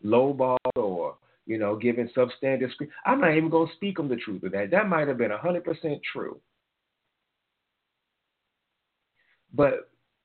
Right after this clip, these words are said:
doing that has a way of damaging your brand. Now, look, I'm conflicted in this. I'm one of them dudes where, you know, you write your own ticket, you do you, and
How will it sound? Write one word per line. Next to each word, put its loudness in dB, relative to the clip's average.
doing 0
that -8
has -4
a -4
way -4
of -6
damaging 2
your 2
brand. -2
Now, 6
look, 2
I'm -4
conflicted -2
in -10
this. -14
I'm 4
one 6
of 2
them 0
dudes 0
where, 6
you 2
know, 2
you -2
write 4
your 0
own 0
ticket, -4
you -6
do -2
you, 0
and -6